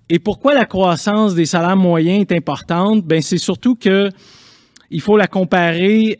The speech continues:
avec la croissance de la productivité, c'est-à-dire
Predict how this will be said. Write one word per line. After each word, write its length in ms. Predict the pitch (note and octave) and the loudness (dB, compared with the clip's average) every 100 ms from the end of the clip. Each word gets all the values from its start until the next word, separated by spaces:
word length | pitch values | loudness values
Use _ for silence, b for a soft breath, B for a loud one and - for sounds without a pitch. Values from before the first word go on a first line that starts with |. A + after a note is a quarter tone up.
| _ | _
avec 480 | - D3+ C#3 F3+ - | -6 -4 0 -2 -2
la 80 | D#3+ | -6
croissance 640 | - D#3+ D#3+ - F#3+ F#3+ | -4 -2 -2 0 0 0
de 60 | D#3 | 0
la 80 | C#3+ | -4
productivité, 960 | - F3+ C#3+ C#3 - D3 C3 G3 A#3+ | -2 -2 -2 -8 -8 -8 -4 -2 -2
c'est-à-dire 640 | B3 E3 D3+ E3+ G3+ A3 | 0 -2 0 0 2 0